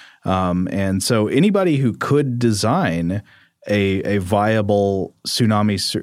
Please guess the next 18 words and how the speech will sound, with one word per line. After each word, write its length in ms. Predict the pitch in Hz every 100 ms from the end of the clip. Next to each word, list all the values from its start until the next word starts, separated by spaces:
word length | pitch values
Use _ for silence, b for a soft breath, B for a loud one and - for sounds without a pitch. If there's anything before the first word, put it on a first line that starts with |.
| 104
uh, 40 |
survival 440 | 104 107 104 123 143
capsule 460 | 117 95 - 101
that 140 | 95 87
people 240 | 110 95
could 160 | 90 92 92
really 260 | 117 113
use 340 | 107 104 104 -
to 100 | 123
survive, 580 | 107 98 98 104 104 104
could 160 | 101
be 120 | 95
affordable 600 | 90 - 107 101 98 98 95
to 100 | 101
many. 360 | 95 101 98
I 40 | 92
mean, 200 | 92 98
I, 160 | 101